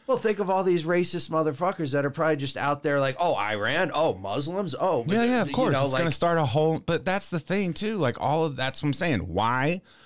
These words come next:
Speaker 2: did they not try to stop them? Because they want, 'cause they want to strike. 'Cause
Speaker 1: Yeah.
Speaker 2: it's gotta, I'm sure there's a deeper issue. There's oil. They've already talked about blasting their fucking oil fields.
Speaker 1: There's oil. It's good. It's
Speaker 2: Buy a
Speaker 1: always
Speaker 2: Tesla right now. Use my code.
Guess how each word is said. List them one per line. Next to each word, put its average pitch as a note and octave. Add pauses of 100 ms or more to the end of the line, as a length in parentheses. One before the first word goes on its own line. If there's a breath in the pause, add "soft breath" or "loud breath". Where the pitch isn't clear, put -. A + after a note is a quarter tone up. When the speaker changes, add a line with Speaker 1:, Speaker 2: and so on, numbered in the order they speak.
(220 loud breath)
Speaker 2:
did B2
they B2+
not C#3+
try C#3
to D3+
stop E3
them? A2 (540 loud breath)
Because F3+
they F#3+
want, F3+
'cause F3+
they F#3+
want A#3
to A3
strike. D4+ (160)
'Cause D#3
Speaker 1:
Yeah. C3
Speaker 2:
it's -
gotta, G#3 (100)
I'm G3+
sure A#3+
there's F#3+
a D#3
deeper B2
issue. F#2
There's F2
oil. D3
They've E3
already G#3
talked E3
about C3+
blasting A2+
their A2
fucking B2
oil A2+
fields. F2+ (180)
Speaker 1:
There's A3
oil. D#3+
It's E3
good. E3+
It's -
Speaker 2:
Buy -
a G#2+
Speaker 1:
always F#2+
Speaker 2:
Tesla G2+
right F#2+
now. G2
Use F#2+
my F#2
code. F#2